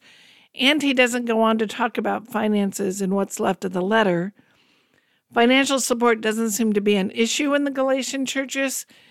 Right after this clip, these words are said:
If that's truly what he means, then this verse really is coming out of the blue. Instead, I think the idea is if someone comes to you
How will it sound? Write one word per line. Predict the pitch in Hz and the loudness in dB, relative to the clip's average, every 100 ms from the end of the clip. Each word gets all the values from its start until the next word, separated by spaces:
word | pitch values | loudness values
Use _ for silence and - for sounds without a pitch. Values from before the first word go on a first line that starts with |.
| _ _ | _ _
If | - 220 | -6 0
that's | 254 254 254 | 2 2 0
truly | - - 254 262 262 | -8 0 2 2 2
what | 240 | 0
he | 214 214 | 2 2
means, | 208 208 214 208 196 | 2 2 2 -2 -2
then | 202 202 | 2 4
this | 214 208 | 2 0
verse | 202 208 190 | -2 0 0
really | - 226 247 233 233 | 0 2 2 2 2
is | 214 196 | 2 2
coming | - - 220 208 | -2 -6 -2 0
out | 196 185 | 0 -2
of | 175 | -4
the | 175 | -6
blue. | 196 202 180 190 214 _ _ _ _ _ _ _ _ _ _ _ | -2 0 0 -2 -8 _ _ _ _ _ _ _ _ _ _ _
Instead, | - 233 240 - - 349 269 247 226 | -2 0 2 0 4 6 6 4 0
I | 233 | -2
think | 240 311 320 | -2 -4 -2
the | 302 240 | 0 2
idea | 233 226 240 247 | 2 2 4 4
is | 233 233 208 196 196 - | 2 0 0 -2 -6 -12
if | - 226 | -8 -6
someone | - - 277 302 320 320 320 | -6 -2 0 0 -2 -2 -6
comes | - 254 247 240 | -4 0 0 0
to | - | -2
you | 202 180 170 190 | 0 2 0 -2